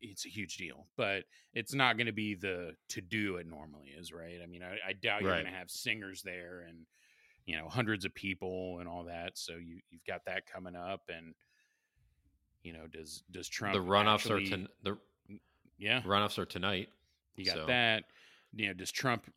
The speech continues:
Speaker 1: actually concede beforehand? Like, is this gonna be the first, the first inauguration where the other president pouted? You know, like, didn't
Speaker 2: <laughs>
Speaker 1: just, y-, you know, do the gentlemanly thing? Like, it's just weird. The whole thing's weird.
Speaker 2: Yeah,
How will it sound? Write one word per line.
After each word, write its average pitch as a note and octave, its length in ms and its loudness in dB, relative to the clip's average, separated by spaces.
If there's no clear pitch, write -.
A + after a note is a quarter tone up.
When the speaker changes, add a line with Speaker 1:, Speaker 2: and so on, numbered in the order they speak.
Speaker 1:
actually G#2 400 0
concede G#2 540 -2
beforehand? G#2+ 680 0
Like, F#2 200 -2
is F#2+ 140 -6
this A2+ 180 0
gonna B2+ 160 4
be A#2 120 2
the G#2+ 80 -4
first, - 480 -6
the G#2 60 -4
first - 260 0
inauguration G2+ 720 2
where G2+ 80 -4
the F#2 140 -4
other F#2+ 140 0
president F#2 600 -6
pouted? A2 480 -4
You A2+ 160 2
know, G#2+ 160 4
like, F#2+ 220 0
didn't G#2 300 4
Speaker 2:
<laughs> - 20 -10
Speaker 1:
just, F#2+ 360 -4
y-, A2+ 160 -6
you A#2+ 200 4
know, A2+ 100 6
do A2+ 140 0
the G#2+ 80 -2
gentlemanly G#2+ 680 0
thing? G#2 420 -2
Like, F#2 200 -6
it's F#2+ 100 -4
just D#3 200 0
weird. A#2 520 0
The A2+ 80 -2
whole F#3+ 180 2
thing's G3 320 2
weird. D2 340 -14
Speaker 2:
Yeah, E2 180 -8